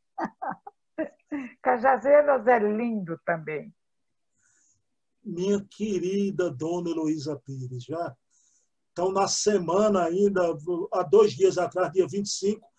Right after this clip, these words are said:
Speaker 2: a gente tá no domingo, dia vinte e sete, há dois dias atrás, vinte e cinco, foi o aniversário de Herculano, né? As homenagens, tanto da Fundação, os vídeos vão aparecendo aí, né?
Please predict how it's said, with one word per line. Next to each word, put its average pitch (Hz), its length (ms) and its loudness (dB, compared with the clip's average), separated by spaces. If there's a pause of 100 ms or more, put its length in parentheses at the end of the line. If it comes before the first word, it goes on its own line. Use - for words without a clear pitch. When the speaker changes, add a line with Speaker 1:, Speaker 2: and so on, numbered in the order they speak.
(260)
Speaker 2:
a 180 80 0
gente 208 240 2
tá 208 120 4
no 208 140 2
domingo, 220 640 -2 (400)
dia 196 220 6
vinte 202 220 2
e - 20 -4
sete, 208 500 2 (400)
há 185 100 4
dois 226 280 6
dias 202 260 4
atrás, 208 380 4
vinte 208 180 -2
e - 40 -10
cinco, 220 440 -4 (400)
foi 202 120 6
o 220 60 2
aniversário 208 760 2
de 196 100 8
Herculano, 190 600 0
né? 196 200 -4 (440)
As 185 220 2
homenagens, 185 1000 2
tanto 208 260 -2
da 196 140 2
Fundação, 202 680 -2 (340)
os 208 240 0
vídeos 233 400 -6
vão 214 200 2
aparecendo 202 760 0
aí, 202 380 0 (320)
né? 202 280 0